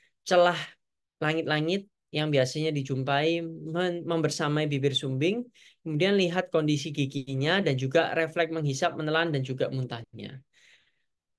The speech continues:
Kita berlanjut, pemeriksaan saraf apa yang dibutuhkan, yaitu yang pertama pemeriksaan fisik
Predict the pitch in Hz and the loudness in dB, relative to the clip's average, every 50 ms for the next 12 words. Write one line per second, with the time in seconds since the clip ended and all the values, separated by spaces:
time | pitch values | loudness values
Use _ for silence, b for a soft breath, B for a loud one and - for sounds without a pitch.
0 | _ _ _ _ _ _ _ _ _ _ _ - 208 208 254 269 220 196 180 170 | _ _ _ _ _ _ _ _ _ _ _ 2 4 6 6 6 6 6 6 6
1 | 156 143 208 240 226 240 214 208 208 214 208 - 208 196 196 196 202 196 208 190 | 6 6 4 4 4 4 2 4 4 2 0 0 0 0 0 0 -2 0 0 2
2 | 185 190 185 185 - - 202 214 - - 226 208 202 185 180 170 160 135 131 139 | 2 2 0 -2 -2 -4 -4 -4 -2 0 0 2 2 2 0 -2 -2 -4 -4 -2
3 | 135 143 139 135 - 127 113 110 127 170 196 208 165 110 123 135 135 - 190 202 | 0 0 0 0 -2 -4 -4 -4 -4 -6 -4 -2 0 0 -2 -2 -2 0 2 2
4 | 190 175 175 170 170 165 170 175 196 214 202 208 190 180 185 180 185 180 - - | 2 2 0 0 0 0 0 0 0 0 0 0 0 0 0 0 -2 -2 -4 -6
5 | - 175 135 - - 170 190 208 226 233 240 233 - 208 190 - - - 233 240 | -4 -4 -4 -2 0 0 0 0 -2 -6 -10 -8 -4 -4 -4 -4 -4 -6 -6 -6
6 | 233 - | -8 -12